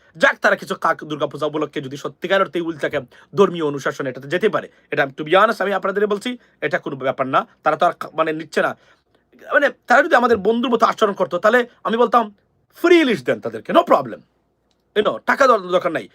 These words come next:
যদি আমাদের তাকে একটা বছরে একবার একটা বন্ধু রাষ্ট্র যদি হয় এবং আমাদের সাথে ভালো সম্পর্ক থাকতো, এটা তো আমাদেরকে বন্ধু ভাবে না, এটা দুশ্মন ভাবে। That's the bottom line। So, আপনি বলছেন, আচ্ছা ভাই,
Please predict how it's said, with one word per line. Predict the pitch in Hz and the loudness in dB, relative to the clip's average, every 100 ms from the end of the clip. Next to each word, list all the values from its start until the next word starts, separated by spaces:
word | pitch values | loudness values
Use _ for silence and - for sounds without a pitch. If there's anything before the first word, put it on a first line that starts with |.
| _ 175 | _ 0
যদি | 190 | 0
আমাদের | 185 208 | 2 0
তাকে | 214 214 277 - _ _ _ | 0 2 2 2 _ _ _
একটা | 147 - | -8 -6
বছরে | 170 180 247 202 | -2 0 2 2
একবার | 165 165 175 165 _ _ _ - | 0 2 2 2 _ _ _ -14
একটা | 143 175 | -8 -6
বন্ধু | 156 190 202 | -2 -2 0
রাষ্ট্র | 196 147 - | 0 0 -6
যদি | 170 151 | -6 -2
হয় | 143 113 - _ - | 0 -2 -6 _ -6
এবং | 143 151 | -2 0
আমাদের | 165 180 | 0 -2
সাথে | 196 180 | -4 -2
ভালো | 170 196 | 0 0
সম্পর্ক | 208 185 202 | -2 -4 -4
থাকতো, | 208 143 - 101 _ - | -4 -6 -12 -18 _ -2
এটা | 214 | 2
তো | 247 | 4
আমাদেরকে | 247 247 | 2 4
বন্ধু | 220 269 226 | 4 4 6
ভাবে | 170 135 | 4 4
না, | |
এটা | 113 160 | -2 -4
দুশ্মন | 226 233 220 | -2 -2 -2
ভাবে। | 139 95 _ _ | -2 -6 _ _
That's | 185 175 | -6 2
the | 175 | 4
bottom | 156 131 | 4 0
line। | - _ _ _ _ _ _ _ _ - - _ - - - | -10 _ _ _ _ _ _ _ _ -20 -20 _ -20 -20 0
So, | 233 220 196 _ _ - | 4 4 4 _ _ -8
আপনি | 147 202 | -2 -2
বলছেন, | 190 202 | 0 -2
আচ্ছা | 165 147 | -2 -2
ভাই, | 147 | -2